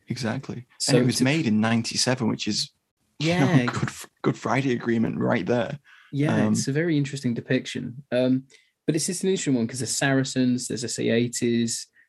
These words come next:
Speaker 1: Yeah.
Speaker 2: there's Mac ten, there's a
Speaker 1: Probably
Speaker 2: lot
Speaker 1: the
Speaker 2: of
Speaker 1: only film
Speaker 2: weaponry
Speaker 1: you
Speaker 2: on
Speaker 1: see
Speaker 2: display.
Speaker 1: S A eighties in, in that kind of to-,
Speaker 2: One of
Speaker 1: context.
Speaker 2: One of the few, yeah. Just a, just an, an interesting little sequence of a movie there. That was one that I wanted to mention. What about you, Matt?
Speaker 1: I mean, we've covered a lot of the ones I came up with. I,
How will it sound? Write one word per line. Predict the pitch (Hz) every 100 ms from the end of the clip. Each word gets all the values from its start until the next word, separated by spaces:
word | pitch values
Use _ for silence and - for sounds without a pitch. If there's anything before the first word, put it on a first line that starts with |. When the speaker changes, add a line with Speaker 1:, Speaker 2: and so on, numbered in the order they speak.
| _
Speaker 1:
Yeah. | 135 107 127
Speaker 2:
there's | 131 127
Mac | 117 113 107
ten, | - 127 127
there's | 120
a |
Speaker 1:
Probably | 117
Speaker 2:
lot | -
Speaker 1:
the |
Speaker 2:
of | 117
Speaker 1:
only | 131
film | 139 117
Speaker 2:
weaponry | 110
Speaker 1:
you |
Speaker 2:
on | 110
Speaker 1:
see | 110 104
Speaker 2:
display. | 117 113
Speaker 1:
S |
A | 110
eighties | 110 - 123 -
in, | 117 - -
in | -
that | - -
kind | -
of | 107 -
to-, | -
Speaker 2:
One | - 127
of |
Speaker 1:
context. | 123 120 - - - - _ _ -
Speaker 2:
One | 139
of | 143
the |
few, | 117 - 135
yeah. | 135 113 127 127 110 -
Just | - 226
a, | 156 143
just | 135 -
an, | 135 127
an | 131
interesting | 127 131 127 117
little | 110
sequence | - 120 - 110
of | 113
a | 113
movie | 113 117 120
there. | 113 123 139 _ _ _ _ _ _ _ _
That | 143
was | 131 -
one | 127
that | 120 113 123
I | 123
wanted | 120 120 113
to |
mention. | 117 117 - 160
What |
about | 156 110
you, | 120
Matt? | 113 113 _ _ _ _ _ _ _ _ _ _ _ _ _
Speaker 1:
I | -
mean, | 147 160
we've | 151 147
covered | - 147 202 196
a |
lot | 98 101
of | 92
the |
ones | 104 110 107
I | 117
came | 123 123 107
up | 131 165
with. | 90 92
I, | 80 120